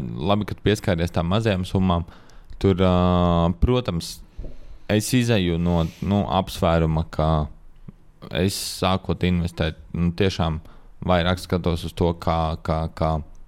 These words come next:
nopelnīt naudu ar to, ka es viņu spēju nolikt regulāri, nekā, nekā, nekā uz to viņas, ā, īstermiņa pieauguma procentos, jo,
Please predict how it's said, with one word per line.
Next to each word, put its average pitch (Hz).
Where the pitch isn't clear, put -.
nopelnīt 87
naudu 85
ar 78
to, 85
ka 82
es 78
viņu -
spēju 82
nolikt 87
regulāri, 80
nekā, 85
nekā, 87
nekā 85
uz 78
to 85
viņas, 80
ā, 78
īstermiņa 80
pieauguma 76
procentos, -
jo, 82